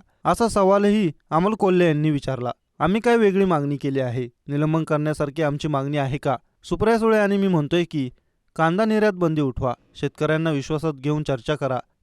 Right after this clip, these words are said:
चाळीस टक्के निर्यात शुल्क लादलं गेलं तेव्हापासून कांद्याचे भाव कोलमडले. दोन लाख टन कांदा खरेदी केले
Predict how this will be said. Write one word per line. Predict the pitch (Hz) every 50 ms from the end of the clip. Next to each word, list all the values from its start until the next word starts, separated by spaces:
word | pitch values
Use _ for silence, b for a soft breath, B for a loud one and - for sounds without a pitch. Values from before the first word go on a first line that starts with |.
| _ -
चाळीस | 170 170 185 220 214 -
टक्के | 240 220 - - 214
निर्यात | 196 170 160 156 170 170
शुल्क | - - 156 151 - 170
लादलं | 165 156 147 135 139 139 151
गेलं | 143 143 143 147 151 135 120 - _ _ _ _ _ -
तेव्हापासून | 170 180 202 214 196 220 202 220 220
कांद्याचे | 208 - 165 156 160 170 165 - 175
भाव | 160 151 151 151
कोलमडले. | - - 147 135 135 135 131 120 123 123 123 - _ _ -
दोन | 139 151 160 160 160
लाख | 160 165 160 - - _
टन | - 160 160 156
कांदा | 147 151 147 143 147 156 151 -
खरेदी | 151 139 147 143 156
केले | - - 147 147 143 156 156 143